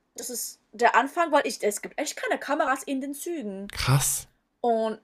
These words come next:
Speaker 1: da kann man dann halt wahrscheinlich auch, ähm, gleich eingreifen, wenn sowas passiert.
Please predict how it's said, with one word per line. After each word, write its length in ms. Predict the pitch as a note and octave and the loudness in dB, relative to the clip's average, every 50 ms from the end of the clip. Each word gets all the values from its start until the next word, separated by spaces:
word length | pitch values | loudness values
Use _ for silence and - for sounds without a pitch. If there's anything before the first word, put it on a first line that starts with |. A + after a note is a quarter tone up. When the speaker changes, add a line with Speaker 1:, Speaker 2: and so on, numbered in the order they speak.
| _ _ _ _ | _ _ _ _
Speaker 1:
da 140 | - A#3 A#3 | 0 0 0
kann 200 | A#3 - C4 B3 | 2 0 -2 -2
man 80 | B3+ C4 | 2 2
dann 140 | C4 C4 | 2 2
halt 120 | C#4 B3 A#3+ | 2 0 0
wahrscheinlich 440 | B3 A#3 - C4+ A#3+ A#3 B3 A#3 - | 0 -2 -2 -2 -4 -4 -4 -2 2
auch, 480 | - A3 A3+ A3+ A3+ A#3 A#3 - - - | 6 6 8 8 6 6 2 -4 -6 -2
ähm, 560 | - G#3+ G#3 G#3 G#3 G#3 G3+ G3+ G3+ G#3 - - _ _ _ _ | 0 2 2 2 0 -2 -4 -8 -10 -12 -14 -16 _ _ _ _
gleich 280 | - A3+ A3 A3+ - - | 0 2 2 2 6 6
eingreifen, 680 | A#3+ D4 E4 D#4 - - G#3 A3 - - - A3 G#3 G#3 | 6 4 4 2 0 0 0 0 0 -8 -10 -10 -6 -6
wenn 100 | G#3+ G#3 G#3 _ - | -6 -6 -6 _ -6
sowas 260 | G#3+ G3 G#3 G#3 - - A3+ - _ _ _ _ _ - _ _ | -2 -2 -2 -4 -4 -10 -14 -14 _ _ _ _ _ -20 _ _
passiert. 480 | - - G3+ F#3 F#3 - - - - | -12 -6 -4 -4 -4 -4 -6 -10 -14